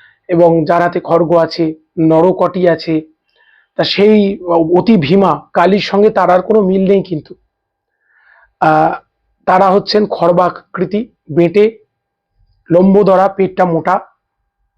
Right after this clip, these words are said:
তাই তো? এরকম হচ্ছে নাগ যজ্ঞোপবীত আছে যার, এরকম হচ্ছে মাথা, মাথায় পিঙ্গল জটা, এরম হচ্ছে মা তারার মূর্তি।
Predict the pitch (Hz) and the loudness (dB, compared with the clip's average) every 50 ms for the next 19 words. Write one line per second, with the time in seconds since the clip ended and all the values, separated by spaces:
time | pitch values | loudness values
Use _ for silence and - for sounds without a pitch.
0 | _ _ - - - - 196 165 - 147 - _ _ - 175 175 185 - - 175 | _ _ -2 -2 0 0 -2 -2 -4 -6 -12 _ _ -2 0 0 0 0 0 0
1 | 151 151 151 - 160 160 165 170 175 180 190 180 165 160 139 180 170 160 151 147 | 0 0 0 0 0 0 2 2 2 2 0 0 0 0 0 0 0 0 -2 0
2 | 190 196 190 - 214 175 190 185 - 190 185 - - 190 170 185 185 202 - - | 0 0 0 0 -2 -4 -4 -4 -2 -4 -4 -4 -4 -4 0 0 0 0 -2 -4
3 | _ _ _ _ _ _ _ _ _ _ _ _ _ - 185 170 170 185 175 170 | _ _ _ _ _ _ _ _ _ _ _ _ _ -2 0 2 2 2 0 -2
4 | 165 - 175 160 160 160 165 160 - 175 175 180 165 160 156 - 180 185 180 185 | -2 0 0 2 2 2 2 0 -2 -2 -2 0 -2 -2 0 0 -2 -2 0 0
5 | 190 180 180 175 165 190 190 185 165 180 170 165 175 175 196 - _ _ _ _ | 0 0 2 2 2 2 2 2 0 -2 -2 0 -2 -2 -2 -4 _ _ _ _
6 | _ _ _ _ _ _ _ _ _ _ _ _ _ _ _ _ _ _ - 202 | _ _ _ _ _ _ _ _ _ _ _ _ _ _ _ _ _ _ -2 2
7 | 208 214 226 226 226 220 - - 226 202 180 170 170 175 170 165 156 143 143 139 | 2 4 4 2 0 0 0 -2 0 0 0 0 0 0 0 0 0 -2 -4 -8
8 | 131 - - 208 | -10 -14 -20 -20